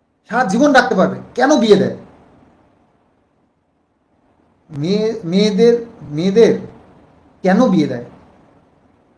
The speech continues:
বাবা মা খাওয়াতে পড়াতে পারবে না সেই জন্য? কখনোই নয়। সংসার ধর্ম বড় ধর্ম, সেটা,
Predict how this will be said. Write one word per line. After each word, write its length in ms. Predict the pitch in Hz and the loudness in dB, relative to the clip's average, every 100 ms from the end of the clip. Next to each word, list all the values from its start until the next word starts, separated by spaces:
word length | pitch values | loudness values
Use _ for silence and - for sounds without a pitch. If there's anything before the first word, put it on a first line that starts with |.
| _ _ _ _ | _ _ _ _
বাবা 200 | 139 175 | 0 2
মা 160 | 208 190 | 2 0
খাওয়াতে 300 | 151 175 202 | -2 -2 0
পড়াতে 220 | 208 220 | 0 0
পারবে 220 | 208 185 | -2 0
না 80 | 233 | -2
সেই 160 | - 170 | -4 -4
জন্য? 320 | 233 302 190 - - - _ - _ _ _ _ _ _ _ _ | -2 -2 -6 -14 -20 -20 _ -20 _ _ _ _ _ _ _ _
কখনোই 400 | 180 190 226 226 | -8 -4 0 0
নয়। 160 | 180 127 - - - - _ _ _ _ _ _ _ _ _ _ _ _ _ _ _ _ _ _ _ _ _ _ _ _ _ _ _ _ _ _ _ _ _ _ _ _ _ _ _ _ _ _ _ - | 0 -4 -10 -20 -20 -20 _ _ _ _ _ _ _ _ _ _ _ _ _ _ _ _ _ _ _ _ _ _ _ _ _ _ _ _ _ _ _ _ _ _ _ _ _ _ _ _ _ _ _ -14
সংসার 400 | 170 185 190 214 | -6 -4 -2 -2
ধর্ম 300 | 170 190 226 | 0 0 0
বড় 220 | 156 180 | 0 0
ধর্ম, 260 | 156 165 165 | 0 -2 -4
সেটা, 320 | 160 196 190 | -4 -6 -8